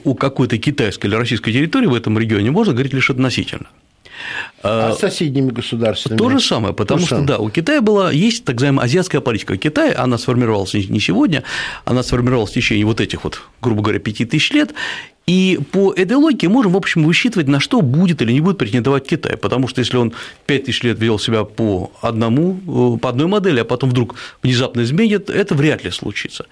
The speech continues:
Speaker 1: Как вел себя Китай? Китай никогда, во-первых, военной силой Китай вряд ли кого-то захватывает и будет захватывать. И поэтому вот эти фобии, что Китай щас сосред-, сосредоточит на границах с Россией или сосредоточил какой-то
Speaker 2: С другой страной даже, не обязательно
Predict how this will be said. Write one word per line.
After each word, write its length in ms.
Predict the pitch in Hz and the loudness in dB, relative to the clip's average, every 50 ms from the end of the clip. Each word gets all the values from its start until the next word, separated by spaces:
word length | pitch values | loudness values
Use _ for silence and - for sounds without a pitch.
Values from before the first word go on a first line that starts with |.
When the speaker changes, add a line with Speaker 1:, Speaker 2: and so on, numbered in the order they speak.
| - - - - - _ | -20 -20 -20 -20 -8 _
Speaker 1:
Как 200 | - 311 302 233 | -2 -2 0 2
вел 180 | 226 233 208 | 2 2 0
себя 280 | 170 - - 165 175 170 | 0 0 0 2 2 2
Китай? 420 | - - 156 - - - - - - | 0 -2 -2 -2 -4 -4 -6 -8 -6
Китай 380 | - - 165 - - 302 349 285 | -6 -6 -4 -2 0 2 4 4
никогда, 460 | 208 175 135 - - 120 131 165 226 | 4 2 2 0 0 0 0 0 2
во-первых, 500 | 190 123 123 123 175 175 156 147 - - - - - - - - | 2 0 0 0 0 2 2 0 -2 -6 -12 -18 -18 -20 -14 -6
военной 480 | - 131 113 151 175 170 151 135 131 135 | -2 0 0 0 2 2 2 2 2 0
силой 360 | 131 - - 240 233 202 156 | 0 0 0 2 2 2 2
Китай 360 | 117 - 123 - - 156 151 | 0 0 -2 0 2 2 2
вряд 280 | 135 110 127 160 175 143 | 2 2 2 2 2 0
ли 80 | 120 107 | -2 -2
кого-то 340 | - 123 120 135 139 123 | -2 0 0 2 2 2
захватывает 600 | 107 101 101 - - 151 165 156 - 113 107 104 | 0 0 -2 -2 0 0 0 0 0 -2 -2 -2
и 40 | 107 | 0
будет 220 | 104 110 117 117 - | 0 0 0 0 0
захватывать. 720 | 117 107 - - - 50 - - - - - - - - _ _ _ _ _ _ _ - - - - - - - - - - - - - - - | -2 -2 -2 -4 -4 -6 -6 -8 -10 -14 -14 -18 -20 -20 _ _ _ _ _ _ _ -20 -18 -16 -14 -14 -14 -14 -16 -18 -20 -18 -10 -8 -6 -2
И 160 | - 139 139 131 | 0 2 2 2
поэтому 480 | 110 156 165 175 165 147 165 160 156 | 2 2 2 2 2 2 2 2 2
вот 160 | 143 151 151 | 2 2 2
эти 140 | 160 143 147 151 | 2 0 0 0
фобии, 300 | - 180 170 139 127 123 | 2 2 2 2 2 0
что 200 | - - 135 123 | 0 0 -2 0
Китай 300 | - 160 147 - 135 123 | 0 0 0 0 0 0
щас 220 | - 135 123 - | 0 0 0 0
сосред-, 260 | - 127 123 127 117 | 0 0 0 0 0
сосредоточит 840 | 113 - 147 135 127 131 127 123 156 156 - 139 117 - - 110 101 | 0 0 0 0 2 0 2 0 0 0 0 0 0 0 -2 -2 -2
на 100 | 120 120 | -2 -2
границах 500 | 117 110 127 143 143 139 113 - - - | 0 0 0 2 2 2 0 -2 -4 -4
с 60 | - - | -2 -2
Россией 360 | 117 120 117 - - 143 117 | -2 -2 -2 -2 -2 0 0
или 60 | 104 | 0
сосредоточил 600 | - - 117 113 104 - 139 127 113 - 104 101 | 0 0 0 -2 0 0 0 0 0 0 -2 -2
какой-то 320 | - 110 - - 113 143 | -2 -2 -2 0 0 0
Speaker 2:
С 20 | 131 | 2
другой 340 | 190 190 185 190 196 185 175 | 2 2 2 2 2 2 0
страной 540 | - - 196 196 202 196 196 180 147 131 | 0 0 0 2 2 2 2 2 2 0
даже, 300 | 110 113 104 101 - 110 | 0 -2 -2 -4 -2 -2
не 100 | 123 135 | 0 2
обязательно 320 | 139 139 139 135 135 143 | 2 2 2 2 2 2